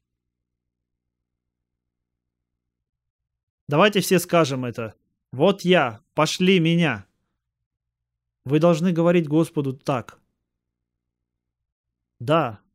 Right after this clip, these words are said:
да. Вы молоды, да. Вам нужно обучение, да.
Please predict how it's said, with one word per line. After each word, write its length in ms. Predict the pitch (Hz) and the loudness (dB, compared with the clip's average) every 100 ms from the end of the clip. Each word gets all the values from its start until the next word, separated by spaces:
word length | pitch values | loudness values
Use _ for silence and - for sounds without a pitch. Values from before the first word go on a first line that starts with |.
| - | -4
да. 380 | 139 190 113 _ _ _ _ _ _ _ _ | 2 2 0 _ _ _ _ _ _ _ _
Вы 200 | 127 165 | -2 2
молоды, 460 | 180 180 196 151 131 | 4 4 4 2 -2
да. 460 | 117 139 190 123 - _ _ _ _ _ - | -2 2 2 0 -8 _ _ _ _ _ -6
Вам 220 | 143 170 | -2 2
нужно 320 | 202 180 156 | 2 2 0
обучение, 560 | 147 151 - 160 131 113 | 0 0 0 -2 -2 -4
да. 420 | 127 196 143 107 | 0 0 0 -4